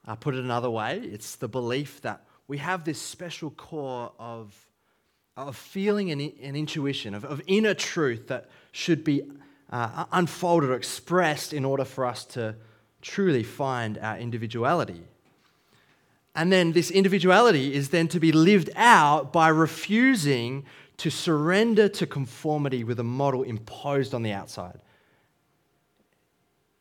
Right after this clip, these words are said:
Uh, Josh Chatraw puts it this way, "Each person is to throw off the shackles of expectations imposed by anything on the outside and look within to be true to themselves."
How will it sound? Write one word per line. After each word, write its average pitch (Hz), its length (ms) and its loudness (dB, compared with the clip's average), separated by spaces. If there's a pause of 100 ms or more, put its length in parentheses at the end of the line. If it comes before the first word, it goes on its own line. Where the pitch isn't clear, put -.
Uh, 113 200 0
Josh 147 400 0
Chatraw 135 500 -2
puts 104 220 -8
it 117 60 -10
this 113 200 -8
way, 92 220 -8 (480)
"Each 220 260 0
person 156 400 0
is 117 160 -8
to 123 140 -10
throw 165 480 -2
off 226 200 -2
the 196 60 -4
shackles 190 480 -4
of 151 100 -4
expectations 135 800 -10
imposed 131 640 -6 (320)
by 127 260 -4
anything 226 400 0
on 190 120 2
the 151 100 0
outside 110 640 -4 (240)
and 135 160 -4
look 180 240 -2
within 139 720 0 (1400)
to 147 140 -12
be 147 160 -4
true 127 560 -8 (100)
to 135 100 -18
themselves." - 1040 -18